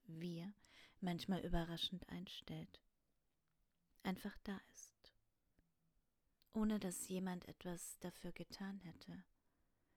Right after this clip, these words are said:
und dass sein Staunen eine Freude ist, und ebenso schnell verschwindet es wieder zwischen Nachrichten, neuen Tagen und frischem Kaffee.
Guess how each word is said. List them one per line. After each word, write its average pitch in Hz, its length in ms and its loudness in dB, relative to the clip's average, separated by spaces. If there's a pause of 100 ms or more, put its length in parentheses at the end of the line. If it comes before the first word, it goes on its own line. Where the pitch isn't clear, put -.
(680)
und 175 180 -2
dass 165 160 -4
sein 160 240 -4
Staunen 185 880 -4 (160)
eine 165 220 0
Freude 185 440 -2
ist, - 400 -12 (920)
und 202 160 4
ebenso 202 400 4
schnell 196 300 0
verschwindet 208 640 -6
es - 220 -12
wieder 160 340 -4
zwischen 156 380 -4
Nachrichten, 160 640 -6
neuen 147 320 -2
Tagen 151 400 -6
und 151 180 -10
frischem 160 480 -8
Kaffee. - 560 -12